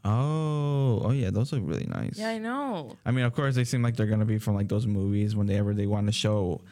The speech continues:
Speaker 1: some area. <laughs> Like, they'll be like, "Oh my God, look at this scenery," or whatever.
Speaker 2: Yeah, that,
Speaker 1: Mm-hmm.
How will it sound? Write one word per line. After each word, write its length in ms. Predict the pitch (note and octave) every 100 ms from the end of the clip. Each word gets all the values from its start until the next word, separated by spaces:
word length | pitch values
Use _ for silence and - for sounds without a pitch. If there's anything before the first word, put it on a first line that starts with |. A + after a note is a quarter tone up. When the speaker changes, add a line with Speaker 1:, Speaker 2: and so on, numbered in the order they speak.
| - -
Speaker 1:
some 260 | - F#2+ -
area. 400 | G#2 G#2 A2 - - - - -
<laughs> 460 | D#4+ C#4+ E3+ A2+ - - - - B3+ F#3+
Like, 140 | D3+
they'll 80 | C#3+
be 80 | D3+
like, 120 | D#3
"Oh 80 | E3
my 200 | E3+ E3
God, 180 | D#3 D3+
look 160 | D3
at 80 | D#3+
this 220 | C#3 C#3+
scenery," 680 | C#3+ A#2+ B2 C3 A2+ G2 F2
or 80 | F2
whatever. 480 | D2 G2 D2+ F2+ - C3+ - _ -
Speaker 2:
Yeah, 400 | E3 D#3 G#2+ D2+ - -
that, 180 | F3
Speaker 1:
Mm-hmm. 200 | A2 G#2+